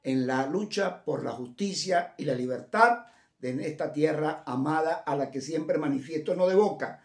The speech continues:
sino que siento que la amo plenamente. Y por ello lucho,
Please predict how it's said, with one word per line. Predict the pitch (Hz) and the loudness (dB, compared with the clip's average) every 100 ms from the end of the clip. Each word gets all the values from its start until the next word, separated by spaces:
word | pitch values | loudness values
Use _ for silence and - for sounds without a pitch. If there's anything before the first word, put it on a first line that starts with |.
| _ _ | _ _
sino | - 127 131 | -10 -6 -4
que | 143 | -4
siento | 135 151 139 135 - | -4 -2 -2 -4 -6
que | 135 | -4
la | 123 131 | -2 -2
amo | 135 131 - _ | -2 -4 -8 _
plenamente. | 147 131 120 104 - - _ _ - _ _ _ - - - _ | -6 -4 -4 -10 -14 -20 _ _ -20 _ _ _ -20 -20 -20 _
Y | - | -6
por | 151 139 | 4 4
ello | 143 156 | 6 4
lucho, | 131 123 | 4 -2